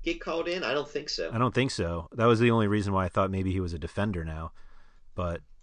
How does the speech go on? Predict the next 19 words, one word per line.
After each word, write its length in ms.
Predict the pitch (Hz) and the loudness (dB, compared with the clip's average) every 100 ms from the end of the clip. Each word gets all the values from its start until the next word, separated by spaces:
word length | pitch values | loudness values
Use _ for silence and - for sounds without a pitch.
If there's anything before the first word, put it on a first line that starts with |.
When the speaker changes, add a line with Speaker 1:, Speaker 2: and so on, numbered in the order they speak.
| - | -6
Speaker 2:
yeah, 160 | 101 80 | -4 0
he 100 | 107 | 0
didn't 140 | 104 | 2
get 120 | 101 | 0
called 280 | - 101 95 | 0 0 2
in. 400 | 95 92 92 92 - - 104 | 0 -2 -4 -6 -12 -16 -10
Um, 640 | 85 82 82 82 85 92 _ _ _ _ _ _ _ _ _ _ - | -6 -6 -8 -10 -12 -16 _ _ _ _ _ _ _ _ _ _ -10
I 60 | 90 | -6
assume 340 | 85 - 127 | -4 0 2
Matarrita 500 | 98 92 85 92 82 | 4 2 2 -2 -4
did. 280 | 73 71 73 _ _ _ _ _ _ _ _ _ _ _ _ _ _ _ _ _ _ _ | -6 -8 -10 _ _ _ _ _ _ _ _ _ _ _ _ _ _ _ _ _ _ _
To 60 | 95 | -2
be 80 | 104 | 2
honest, 280 | 123 131 | 4 4
I 40 | 131 | 4
don't 100 | 87 85 | 4 2
Speaker 1:
Um, 40 | |
Speaker 2:
even 160 | 80 80 | -4 -6
know. 260 | 78 73 | -6 -8